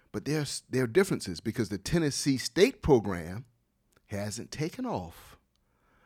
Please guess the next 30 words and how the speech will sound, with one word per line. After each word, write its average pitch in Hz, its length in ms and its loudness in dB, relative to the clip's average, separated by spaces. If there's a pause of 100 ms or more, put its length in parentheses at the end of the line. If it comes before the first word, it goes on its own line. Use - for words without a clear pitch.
(140)
like 76 420 -12 (580)
the 85 100 -10
Jackson 78 480 -12
State 73 380 -14
program. 55 420 -16 (1400)
The 104 80 -6
Tennessee 131 420 0
State - 360 -4
program, 107 300 -2
if - 140 -6
you 123 80 0
didn't 151 240 2
know 127 80 6
Eddie 117 180 4
George 110 300 2
was 95 140 -6
there, 135 140 -2
you 107 200 -2
wouldn't 98 260 -2
know. 147 300 -6 (340)
There's 127 200 2
some 127 120 4
major 127 240 2
differences. 143 640 -4 (240)
The 98 260 -6
evangelist 98 1040 -4 (360)
that 82 200 -10
Deion 104 400 -6
Sanders 107 520 -2
is, 71 420 -10